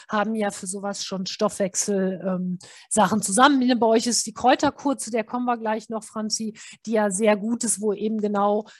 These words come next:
solche Produkte dann auch mit Nährstoffen noch mal kombiniert vergesellschaftet sind, um das, ähm, zu unterstützen. Ja.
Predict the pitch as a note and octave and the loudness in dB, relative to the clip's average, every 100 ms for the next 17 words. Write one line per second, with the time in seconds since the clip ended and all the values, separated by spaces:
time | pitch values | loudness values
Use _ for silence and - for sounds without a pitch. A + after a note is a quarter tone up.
0 | _ F3+ G3+ A3+ A3+ - G3 G#3 - A3 | _ -4 -2 -2 -4 -6 -8 -8 -8 -6
1 | G#3 G3 E3 G3+ G3 - A3 - A3 A#3 | -4 -2 0 0 0 -4 -6 -4 -2 -2
2 | C4 - A3+ A#3 G#3 G#3 G3 - A3 G3 | -2 -2 -4 -2 -6 -4 -6 -6 -8 -6
3 | G3+ G3+ G#3+ - F#3+ F#3 F3+ G#3+ - G#3 | -4 -2 -2 -4 -6 -4 -2 -2 -2 -4
4 | G3 F#3 F#3+ F3+ F3+ F#3 E3+ - - F#3 | -6 -8 -8 -8 -8 -2 0 0 0 -4
5 | F3+ F3+ F#3+ F#3 F3 - D#3 - E3 D3 | -4 -4 -6 -6 -10 -10 -12 -10 -8 -10